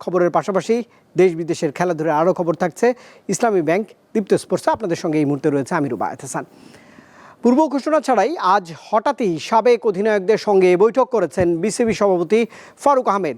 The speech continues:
শেরেবাংলা ক্রিকেট স্টেডিয়ামে জাতীয় দলের সাবেক অধিনায়কদের বেশিরভাগই, বেশিরভাগকেই ডাকা হয়েছে এই বৈঠকে। বিসিবি সভাপতির এই বৈঠকে আমন্ত্রিত ছিলেন সাবেক অধিনায়ক শর-, শফিকুল হক হীরা, রাকিবুল হাসান,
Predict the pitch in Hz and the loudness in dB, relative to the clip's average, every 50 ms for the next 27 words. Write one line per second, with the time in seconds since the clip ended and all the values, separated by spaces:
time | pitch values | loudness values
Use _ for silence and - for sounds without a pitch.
0 | _ _ _ _ _ _ - - 233 233 254 240 254 240 240 240 240 233 226 - | _ _ _ _ _ _ -4 0 2 2 2 2 0 -2 0 0 0 0 -2 -4
1 | _ _ _ _ - 240 226 226 269 208 - - - 240 196 185 175 156 160 160 | _ _ _ _ -4 -4 0 0 0 0 0 0 2 2 4 2 0 0 -2 -2
2 | 151 143 190 196 190 233 247 240 208 220 208 202 - - 202 175 185 180 202 180 | 0 0 0 0 0 0 -2 0 0 0 0 0 -2 -2 -2 0 0 -2 -2 -2
3 | 170 165 185 175 165 156 185 165 156 170 - 202 175 156 165 165 180 196 190 - | -2 -2 -2 -2 0 0 0 0 0 -2 -2 -2 -2 -2 0 0 2 0 0 -2
4 | - - - - - - _ _ - 160 165 - - 214 180 185 185 - 214 202 | -8 -20 -20 -20 -20 -20 _ _ -2 0 0 0 0 0 0 -2 -2 -2 -2 0
5 | 202 196 - - 175 175 185 175 - 190 180 175 185 185 - - 196 180 175 180 | 0 -2 -4 -6 -2 0 0 0 2 0 0 0 0 -2 0 0 2 2 2 2
6 | 170 147 151 170 185 214 220 - 269 277 277 262 170 160 165 - - 175 180 - | 0 0 2 0 2 2 2 2 2 2 2 0 -4 -8 -6 -6 -4 -4 -2 0
7 | 196 180 170 160 175 - 196 185 175 160 156 175 170 165 165 190 180 180 180 - | 0 0 0 0 -2 0 2 2 2 2 2 2 0 0 0 0 0 0 0 -4
8 | - - - - - - 170 185 196 208 180 - 208 202 202 208 185 - - 202 | -14 -20 -20 -8 -2 0 0 2 2 0 -2 -4 -4 0 0 0 0 2 2 2
9 | 196 202 196 - 196 185 175 185 170 185 175 165 170 185 180 180 180 170 - _ | 2 2 2 0 -2 -2 0 0 -2 -2 -2 -2 0 0 0 0 0 -4 -8 _
10 | - - - _ _ - - - 190 180 208 220 - - - 208 175 - 208 185 | -20 -20 -20 _ _ -8 -2 0 2 2 2 0 -2 -4 -2 -2 -2 -2 -2 0
11 | 214 202 185 139 147 180 180 160 - - - 196 185 202 202 202 202 196 - 180 | 0 0 0 0 0 -2 -2 -2 -6 -8 -4 0 2 4 4 4 2 -2 -4 -10
12 | 175 175 - 190 175 185 165 165 170 - 233 233 226 220 | -10 -8 -4 -2 0 0 -2 -2 -2 -2 0 0 -2 -4